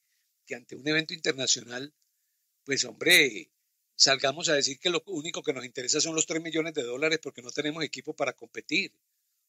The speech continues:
o por lo menos para pasar una fase, o para pasar la primera y la segunda fase. Porque es que aquí una cosa es que se pida ser campeón, yo estoy de acuerdo contigo. Si el,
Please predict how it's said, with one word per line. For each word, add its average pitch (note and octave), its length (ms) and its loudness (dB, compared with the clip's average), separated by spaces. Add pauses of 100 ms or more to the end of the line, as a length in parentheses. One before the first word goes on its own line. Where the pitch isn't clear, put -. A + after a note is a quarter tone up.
o - 80 -20
por D3 140 -2
lo B2+ 80 -2
menos D3 160 -4
para C#3 240 0
pasar C3 300 -4
una D3+ 180 -4
fase, F3 440 4 (460)
o C#3 100 -6
para D3+ 240 2
pasar C3+ 320 -8
la D#3+ 260 -2
primera D3 300 -4
y D#3+ 60 -2
la E3 100 6
segunda - 440 0
fase. E3+ 420 2 (400)
Porque - 200 -14
es - 40 -14
que - 80 -2
aquí G3+ 220 -8
una F#3+ 180 -6
cosa F#3+ 240 -2
es F#3+ 80 2
que - 140 -4
se C#3 100 4
pida F3 420 4 (200)
ser F#3 320 6
campeón, F3 420 0
yo - 60 -14
estoy - 180 -8
de F3+ 140 0
acuerdo G3 320 -2
contigo. E3 440 -4 (560)
Si D#3 220 4
el, C#3+ 180 2